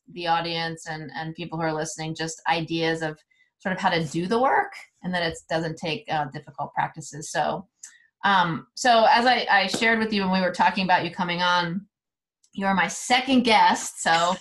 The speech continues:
<laughs> I guess now I have a, a, a pattern maybe with two guests.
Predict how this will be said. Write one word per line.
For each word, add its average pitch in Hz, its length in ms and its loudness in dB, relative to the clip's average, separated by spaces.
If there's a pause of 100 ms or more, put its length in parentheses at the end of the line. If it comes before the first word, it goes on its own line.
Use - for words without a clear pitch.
(140)
<laughs> - 1160 -6
I - 80 2
guess 240 220 4
now 226 220 6
I 208 80 6
have 208 240 4
a, 202 40 4
a, 185 500 2
a - 20 -
pattern 190 500 2
maybe 185 320 -2
with 180 200 -8
two 190 140 -6
guests. - 480 0